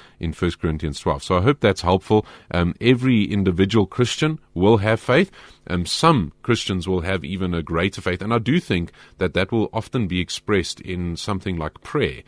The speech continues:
You know, you would see that going hand in hand with somebody that's really a prayer warrior, that takes God at his word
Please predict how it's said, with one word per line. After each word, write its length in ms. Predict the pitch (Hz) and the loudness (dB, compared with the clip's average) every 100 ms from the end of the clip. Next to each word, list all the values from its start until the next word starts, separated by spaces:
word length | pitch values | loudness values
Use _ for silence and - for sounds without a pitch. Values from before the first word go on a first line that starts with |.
| - _ - | -20 _ -6
You 80 | |
know, 60 | 85 | -2
you 200 | 85 90 | 0 0
would 140 | 85 | -2
see 200 | - 117 90 | -4 -4 -2
that 200 | 87 - | -2 0
going 300 | 85 87 80 | 0 0 -2
hand 280 | 85 95 | -4 -2
in 120 | 104 78 | -2 -2
hand 260 | 87 90 | -4 -4
with 100 | 82 | -6
somebody 380 | - 98 98 90 | -6 -2 -2 -2
that's 220 | 82 - | -4 -4
really 260 | 80 95 120 | -4 -2 -2
a 60 | |
prayer 320 | - - 101 82 | -4 0 2 2
warrior, 400 | 76 90 78 65 | 2 0 0 -4
that 180 | 78 | -10
takes 280 | - 107 104 | -4 -4 -4
God 220 | - 87 - | -4 -4 -4
at 140 | 87 | -4
his 160 | 90 78 | -6 -4
word 340 | 80 80 73 | -2 -2 -4